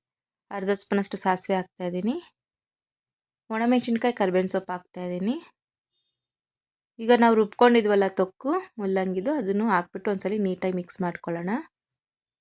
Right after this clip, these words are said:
ಈಗ ಮುಲ್ಲಂಗಿ ತೊಕ್ಕು ರೆಡಿಯಾಗಿದೆ. ಸರ್ವಿಂಗ್ ಬೌಲ್ಗೆ ಹಾಕ್ಕೊಳ್ಳೋಣ.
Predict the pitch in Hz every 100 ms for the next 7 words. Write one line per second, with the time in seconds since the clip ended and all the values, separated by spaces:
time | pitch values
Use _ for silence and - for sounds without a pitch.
0 | _ _ _ _ _ _ _ _ _ _
1 | _ _ _ _ _ _ _ _ _ _
2 | _ _ _ _ _ _ _ _ _ _
3 | _ _ _ 214 226 214 208 214 226 233
4 | - 190 - 214 196 180 175 190 180 190
5 | 254 208 180 185 185 175 170 165 - 170
6 | 170